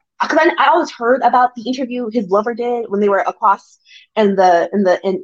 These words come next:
Europe when he was playing for a little bit, but I never saw it. I finally saw the interview of the girlfriend that he took to Europe when he was playing. She said that he begged everyone to move to Europe for him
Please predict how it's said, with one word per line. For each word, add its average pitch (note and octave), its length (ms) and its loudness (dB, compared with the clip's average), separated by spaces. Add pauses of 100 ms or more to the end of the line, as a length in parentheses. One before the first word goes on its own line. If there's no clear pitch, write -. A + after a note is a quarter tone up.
Europe A#3 340 0
when G#3 100 -2
he A3 60 -2
was G#3+ 120 -4
playing B3+ 280 -2
for C4 80 -2
a B3+ 40 2
little C4+ 140 -2
bit, C#4+ 160 0
but A#3+ 60 4
I G#3+ 40 2
never G#3 180 -2
saw A4 240 2
it. - 120 -2 (360)
I A4 180 0
finally C4+ 200 0
saw A3 180 2
the G#3+ 100 -4
interview G#3+ 380 -2
of F3+ 140 -2
the F#3+ 60 -2
girlfriend G3+ 320 0
that F#3 60 -6
he G3+ 100 -8
took B3+ 280 -4
to G#3 120 -8
Europe G3+ 220 0
when G#3 80 -6
he G3 60 -6
was E3 180 -8
playing. - 300 -4 (640)
She - 360 0
said A3 240 2
that - 100 0
he C4+ 220 0
begged A#3 400 2
everyone A#3+ 340 2
to A3 100 -4
move B3 420 2
to D#4+ 120 2
Europe D#4 260 0
for G3+ 120 -2
him G3+ 240 -8